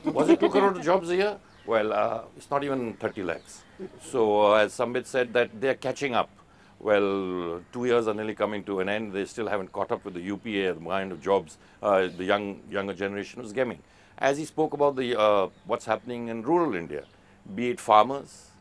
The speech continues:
or their farmers' children, be it what's happening in every campus in India, unfortunately, be it in, uh, what we saw, what happened, unfortunately, in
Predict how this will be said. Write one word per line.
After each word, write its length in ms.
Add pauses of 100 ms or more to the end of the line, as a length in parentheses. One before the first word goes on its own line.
(240)
or 160
their 140
farmers' 380
children, 440
be 200
it 100
what's 180
happening 380
in 160 (160)
every 280
campus 480
in 120
India, 260 (380)
unfortunately, 800
be 280
it 140
in, 200
uh, 100
what 220
we 80
saw, 180
what 180
happened, 340
unfortunately, 640
in 160